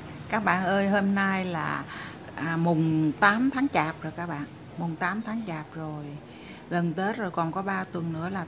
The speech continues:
Tết thôi. À, mình, à, đã về quê rồi đó.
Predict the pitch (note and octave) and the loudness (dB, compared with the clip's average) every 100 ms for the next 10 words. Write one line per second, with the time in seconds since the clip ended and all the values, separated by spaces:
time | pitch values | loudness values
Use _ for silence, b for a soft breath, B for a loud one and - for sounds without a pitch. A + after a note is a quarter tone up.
0 | - G3 G#3+ - G3 F#3 F3+ D#3+ D#3+ B | -6 -6 -6 -8 -6 -4 -6 -8 -10 B
1 | B B B B - D#3+ D3+ D#3+ F3 F3 | B B B B -10 -4 -2 0 0 0
2 | F3 E3+ D3+ D#3+ G#3 F#3 E3 F#3+ F#3+ F#3+ | 0 0 0 -2 -2 -2 -2 -2 -2 -2
3 | F3 D#3+ F#3 | -4 -2 -4